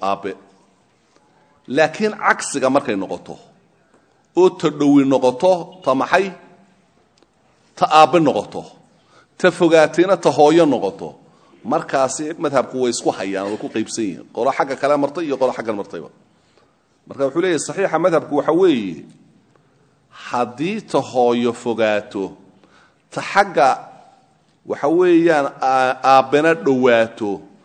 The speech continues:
ta xagga aabbe dhow ha ku ridin, ta xagga hooyo ee fogaatay ha ku ridin, u qaybi. Kadaaka sidaasi oo kale,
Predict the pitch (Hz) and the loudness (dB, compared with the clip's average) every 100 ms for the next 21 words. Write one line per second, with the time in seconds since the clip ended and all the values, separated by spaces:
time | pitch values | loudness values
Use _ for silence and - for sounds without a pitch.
0 | _ _ _ - - - - 175 151 131 | _ _ _ -12 -8 -8 -2 0 2 2
1 | 123 127 123 165 175 147 123 117 123 110 | 2 2 2 0 0 -2 -2 0 -4 -4
2 | 123 123 214 170 185 139 110 82 - - | -6 -6 -6 -2 -2 -2 -4 -6 -18 -20
3 | _ - - 165 127 107 113 127 127 113 | _ -16 -8 -4 -2 -2 -2 -2 -6 -8
4 | 101 104 101 113 110 117 107 110 147 117 | -6 -6 -2 -4 -4 -10 -6 -8 -6 -4
5 | 104 90 - _ _ _ _ _ _ _ | -4 -6 -16 _ _ _ _ _ _ _
6 | _ _ _ _ _ _ _ - 170 208 | _ _ _ _ _ _ _ 2 4 8
7 | 214 - 185 214 208 185 180 202 190 175 | 6 6 2 4 6 6 4 4 4 6
8 | 160 123 117 | 2 4 2